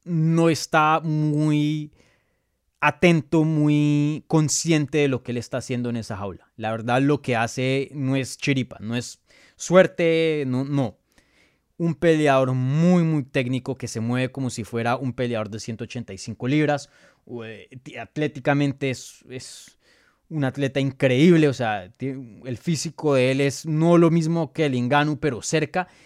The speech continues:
Y en cuanto a técnica, creo que lo, lo supera por mucho más. Entonces,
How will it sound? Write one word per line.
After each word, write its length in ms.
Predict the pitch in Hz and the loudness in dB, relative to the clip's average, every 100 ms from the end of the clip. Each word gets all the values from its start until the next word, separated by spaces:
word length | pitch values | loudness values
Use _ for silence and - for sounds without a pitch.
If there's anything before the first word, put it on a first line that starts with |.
| _ | _
Y 140 | 156 143 | -4 -4
en 80 | |
cuanto 340 | 135 143 127 135 | -2 -2 -2 -4
a 100 | 113 | -2
técnica, 600 | 147 143 139 143 143 139 | 0 0 0 0 0 -2
creo 180 | 139 120 | -6 -6
que 140 | 139 | -2
lo, 180 | 131 120 | -2 -2
lo 160 | 120 | -4
supera 460 | 110 113 - 120 117 | -6 -6 -2 -2 -2
por 140 | 117 | -6
mucho 280 | 107 110 - | -8 -8 -10
más. 240 | 107 87 - | -12 -12 -12
Entonces, 540 | 156 147 131 123 - | -6 -4 -2 -6 -10